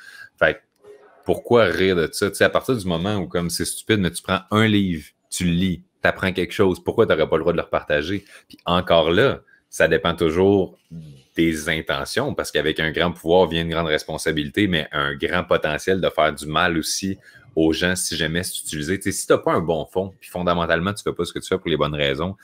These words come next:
Tu sais, exemple, là, je suis sûr qu'il y en a des entraîneurs qui ont des belles compétences, mais qui sont aussi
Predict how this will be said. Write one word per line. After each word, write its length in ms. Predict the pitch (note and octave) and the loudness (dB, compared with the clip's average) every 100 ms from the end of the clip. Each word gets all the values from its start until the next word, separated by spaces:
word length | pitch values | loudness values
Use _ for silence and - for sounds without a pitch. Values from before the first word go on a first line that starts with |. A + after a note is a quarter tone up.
| - | -20
Tu 40 | _ | _
sais, 120 | C#3 | 2
exemple, 380 | A#2 F2+ A#2 F#2 | 4 2 -2 0
là, 80 | F#2+ | -2
je 80 | F#2 | -2
suis 80 | |
sûr 160 | - D#3 | -2 0
qu'il 100 | E2 | 0
y 20 | |
en 40 | F2 | -2
a 60 | |
des 140 | G2 E2 | -2 -2
entraîneurs 460 | D#2 E2 D#2+ F#2+ | -4 -6 -4 -4
qui 80 | - | -4
ont 80 | D#2+ | -4
des 140 | D2 | -2
belles 160 | D2+ F#2+ | 0 -2
compétences, 680 | F2+ D2 - F2 C3 - - _ _ | 0 -2 0 -2 -4 -10 -16 _ _
mais 340 | C#2 E2 B2 D3 | -8 0 0 0
qui 140 | - | -6
sont 180 | - F2 | -4 -4
aussi 640 | E2 - - G#2 A2 A2+ | -4 -6 -4 -4 -4 -6